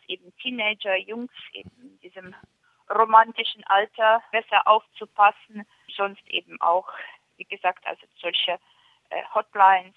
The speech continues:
also so in Stadtverwaltung eingerichtet, wo man rund um die Uhr, äh, anrufen kann. Äh, wir haben übrigens immer, schon, schon, schon seit paar Jahren, äh, hier ein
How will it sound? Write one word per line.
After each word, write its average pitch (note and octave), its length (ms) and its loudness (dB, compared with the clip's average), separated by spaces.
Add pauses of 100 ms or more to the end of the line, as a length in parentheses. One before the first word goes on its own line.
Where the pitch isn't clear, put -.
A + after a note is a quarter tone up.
also - 200 -18 (140)
so F3 240 -16 (220)
in E3+ 340 -20
Stadtverwaltung A3+ 920 2
eingerichtet, G3+ 800 -8
wo F3+ 100 -18
man F3+ 220 -20
rund F#3+ 240 -20
um G3+ 120 -20
die - 120 -20
Uhr, F#3+ 280 -8 (600)
äh, D#3+ 200 -6
anrufen A#3+ 560 -2
kann. A3 380 4 (520)
Äh, G3+ 200 -4
wir A#3 140 2
haben A#3+ 200 6
übrigens A3 420 -14 (120)
immer, C#4+ 420 -2 (140)
schon, G#3 160 -18 (180)
schon, G#3 240 -16
schon G#3 260 -16
seit G#3 220 -10
paar G3+ 180 2
Jahren, A3+ 460 2 (520)
äh, G3 220 -4
hier G#3+ 460 -6 (140)
ein F#3 340 -20